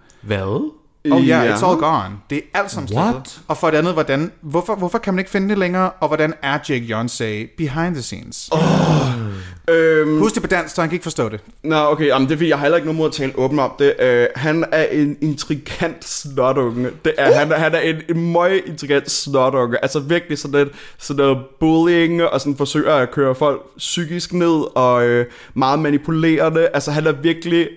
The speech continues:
Speaker 3: en snotunge, men okay, til hans forsvar, han er også ung, og han er meget inde på sit lyserøde værelse og sidder,
Speaker 2: Ja.
Speaker 3: og du ved, han har ikke et,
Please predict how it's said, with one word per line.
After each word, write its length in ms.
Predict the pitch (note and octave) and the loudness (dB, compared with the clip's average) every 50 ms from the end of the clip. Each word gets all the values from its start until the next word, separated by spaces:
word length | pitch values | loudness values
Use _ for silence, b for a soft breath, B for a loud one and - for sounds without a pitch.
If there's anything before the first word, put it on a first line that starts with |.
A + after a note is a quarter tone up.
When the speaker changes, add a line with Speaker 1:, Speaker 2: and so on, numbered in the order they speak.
| - _ _ _ _ _ _ - - | -18 _ _ _ _ _ _ -4 -2
Speaker 3:
en 160 | E3+ D#3+ C#3+ | -2 -2 -2
snotunge, 520 | - - C#3+ C#3+ C3+ C3+ C#3 C#3 C#3 D3 | -4 -6 -2 0 0 2 2 0 0 0
men 120 | D3+ D3+ D#3 | 0 0 0
okay, 340 | D#3 D#3 D#3 - E3 D#3 D3+ | 0 -2 -2 -4 -4 -4 -4
til 120 | - D#3+ | -4 -4
hans 180 | C#3+ C#3 C#3 - | -4 -4 -4 -4
forsvar, 420 | - C3+ C3+ C3+ C#3 - C3+ B2 | -2 0 0 0 0 0 -2 -2
han 220 | A2 A#2+ B2 A#2+ A#2 - | -2 -4 -6 -6 -4 -2
er 100 | C3+ C3+ | 0 0
også 420 | C3 B2 G#2+ A2+ B2+ - - - - - | 0 0 0 -2 -4 -6 -10 -12 -4 -2
ung, 300 | C3 C3+ C3+ C3 - - | 0 0 0 0 -2 -4
og 100 | B2 B2 | -4 -2
han 180 | C3+ B2 A#2+ | -2 -2 0
er 80 | B2+ C3 | 0 0
meget 380 | C3+ C3 A#2+ A#2 A#2+ B2+ B2 B2 B B B B B B | 0 0 0 0 0 0 -2 -4 B B B B B B
inde 180 | D#3 D#3 D3+ | -2 0 0
på 100 | D3 D#3 | 0 0
sit 160 | D3 C#3+ C3+ B2 | -2 -2 -2 -2
lyserøde 440 | B2+ C3+ C3 D#3 C#3+ C3+ C3 C3 | -2 -2 -2 -2 0 0 0 0
værelse 540 | B2+ B2 A2 A2 A#2 B2 B2 - C3+ B2 F#2 | 0 0 2 2 2 0 0 -2 -4 -4 -4
og 80 | G2 A2 | -4 -6
sidder, 340 | - - B2 G#2 - A#2+ A#2+ | -8 -8 -8 -4 -2 0 0
Speaker 2:
Ja. 80 | A#2+ | 0
Speaker 3:
og 240 | - G2+ G#2+ G#2+ G#2 - B B B B B B | 0 0 0 -2 -2 -4 B B B B B B
du 40 | C#3+ | -2
ved, 100 | C#3+ C#3+ | -2 0
han 120 | D3+ D#3 | 0 -2
har 140 | C3+ D#3 D#3+ | -2 0 -2
ikke 140 | D#3+ D#3+ E3+ | -2 -2 -4
et, 60 | E3 | -6